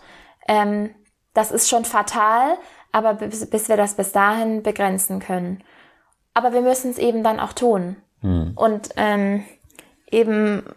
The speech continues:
Speaker 1: in verschiedenen Sektoren handeln und wirklich die, äh, C O zwei Tonnen, die uns noch sozusagen zur Verfügung stehen, wirklich begrenzen.
Speaker 2: Hm. Und da siehst du jetzt die Regierung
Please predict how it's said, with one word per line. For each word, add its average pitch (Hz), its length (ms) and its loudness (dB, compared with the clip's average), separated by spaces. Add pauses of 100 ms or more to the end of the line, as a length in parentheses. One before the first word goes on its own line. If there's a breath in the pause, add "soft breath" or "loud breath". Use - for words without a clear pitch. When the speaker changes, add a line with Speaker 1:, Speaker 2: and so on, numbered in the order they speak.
(480)
Speaker 1:
in 233 140 2
verschiedenen 254 560 0
Sektoren 240 580 0
handeln 247 500 0
und 240 340 -2
wirklich 247 420 -2 (440 loud breath)
die, 233 340 2
äh, 226 380 0
C 226 220 0
O 233 40 0
zwei 233 640 0
Tonnen, 247 580 0
die 233 180 -4
uns 233 240 -6
noch 233 220 0
sozusagen 220 680 -2
zur 220 120 -6
Verfügung 226 500 0
stehen, 226 380 -2
wirklich 220 340 -2
begrenzen. 240 640 0 (280 loud breath)
Speaker 2:
Hm. 87 280 0 (160)
Und 104 120 0
da 110 100 4
siehst 113 320 0
du 117 60 2
jetzt 104 460 0
die 98 140 0
Regierung 92 840 0